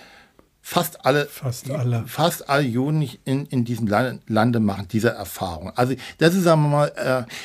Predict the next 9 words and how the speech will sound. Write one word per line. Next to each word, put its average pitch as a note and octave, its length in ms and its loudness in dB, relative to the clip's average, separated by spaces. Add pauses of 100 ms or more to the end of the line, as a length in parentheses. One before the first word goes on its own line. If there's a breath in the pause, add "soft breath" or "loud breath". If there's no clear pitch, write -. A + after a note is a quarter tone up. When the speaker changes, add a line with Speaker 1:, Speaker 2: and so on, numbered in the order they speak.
(140 loud breath)
Speaker 1:
das F#3 140 4
ist A3 100 4
jetzt A3+ 200 6
nicht - 180 2
etwas, F#3 260 4
was D#3+ 220 0 (840 soft breath)
traumatisiert C3 680 2
wird. E3 140 -6
Ich, - 100 -10